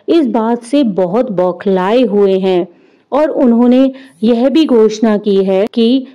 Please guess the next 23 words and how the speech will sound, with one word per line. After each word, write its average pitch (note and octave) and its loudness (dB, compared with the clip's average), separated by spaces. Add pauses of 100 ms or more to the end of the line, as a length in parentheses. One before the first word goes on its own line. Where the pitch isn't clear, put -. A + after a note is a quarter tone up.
(140)
जो A3 4
भी C#4+ 2
रानी C#4 4
को C#4 0
ठीक C4 0
कर B3+ 0
देगा, B3+ 0
उसे B3 0
भारी A3 0
रकम G3+ 0
इनाम F#3+ 0
में F#3 0
देंगे। F3+ 0 (280)
आदि B3+ 2
ने B3+ 4
अपने A#3+ 0
कक्ष A#3+ -6
के C4+ 0
बाहर G#3+ -2
के C4 0
सिपाही A#3 -2
से B3 0
कहा F3+ -4